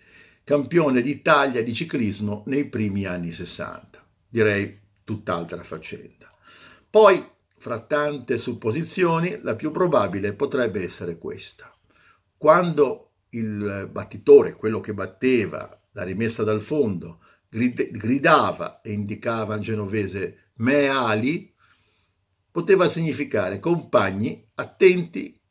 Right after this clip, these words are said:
che la palla la mando sulle ali".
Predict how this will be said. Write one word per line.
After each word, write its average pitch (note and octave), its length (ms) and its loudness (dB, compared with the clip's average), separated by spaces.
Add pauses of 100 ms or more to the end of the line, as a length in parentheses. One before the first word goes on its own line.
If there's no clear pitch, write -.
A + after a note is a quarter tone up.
(160)
che - 120 -2
la C3+ 160 2
palla D#2 640 -6
la C3+ 160 -4
mando E2+ 480 -6
sulle C#2+ 420 -10
ali". - 320 -18